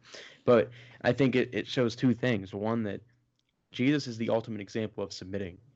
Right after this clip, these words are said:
even though he didn't have to, right? He is God. He's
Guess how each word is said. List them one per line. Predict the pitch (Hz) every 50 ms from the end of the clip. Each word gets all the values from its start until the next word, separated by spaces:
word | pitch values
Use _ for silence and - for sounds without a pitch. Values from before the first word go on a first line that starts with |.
| _ _ _ _ _ _ _
even | 117 120 117 127
though | 131 117
he | 110 120 120 107
didn't | - - 123 123 117 113 110 - - - - - - - _ _ _ _ _ _
have | _ - - 123 117 117 113 -
to, | - - 98 95 95 95 _ _ _ _
right? | - 104 101 104 -
He | - - 101
is | - 107 110 98 92
God. | - 101 92 92 92 95 98 - _ _ _ _ _ _ _ _ _ _ _
He's | 117 101 90 -